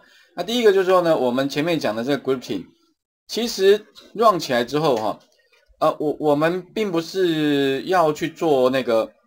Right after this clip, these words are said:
界面部分呢，其实哈，各位可以在这边看到这个界面，比如说我送出查询，这前面讲过的啊，前面我只是加入您输入的是这个后面的这个 keyword，把它套上去。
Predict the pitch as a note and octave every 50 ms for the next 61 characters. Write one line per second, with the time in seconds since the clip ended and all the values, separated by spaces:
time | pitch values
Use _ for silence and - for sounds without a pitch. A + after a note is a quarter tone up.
0 | _ _ - - B3+ A#3 A3 A3 G#3+ F#3+ G3+ G3 F3 F3+ F#3 D#3 C#3+ C#3 C3 -
1 | C#3+ C3 - B2 B2 B2 A2+ G#2+ G2+ - _ _ _ _ - F#3 F#3+ F#3 E3+ D3
2 | C3+ B2 - D#3 D3+ C#3 C#3+ C#3+ C#3+ C3+ D3 B2 A#2 A#2 A#2+ G2+ F#2+ - - G#3+
3 | G3+ F#3+ E3+ F#3 F3+ E3+ E3+ E3+ D#3 C#3 A#2+ B2+ C3+ D#3 D3 C#3 - D3 D3 C#3+
4 | C3+ B2 A#2+ A2 G#2+ G#2 G#2 G#2+ A#2 D3+ D3 D3 - - - C#3 C3 D3 D3 B2+
5 | B2 G#2 F#2 G2 G#2+ B2 A#2 G2+ G#2 F#2 - _ _ _ _ _ _ _ _ _
6 | _ - D#3 D#3 - E3 F3+ G3+ F3+ C#3+ B2+ B2 D3 D3 C3 D3 C#3 C#3+ C#3+ C3
7 | B2 C3 C#3 C3+ C#3 D3+ D#3 D#3 D3+ C3 B2+ A#2+ A#2+ - C#3+ B2+ G#2 - - _
8 | _ _ _ - - - - D#3+ D#3+ D#3 E3+ E3 D#3+ D#3 C#3 B2 A#2+ A2+ - D3
9 | C3 A#2+ A#2 - - - - B2+ C3+ C3+ B2 G#2+ F#2 F#2+ F2 - - - G#2 A2+
10 | B2+ C3 - - - C3 C3 - A#2 G#2+ - - A#2 G2+ D#2+ -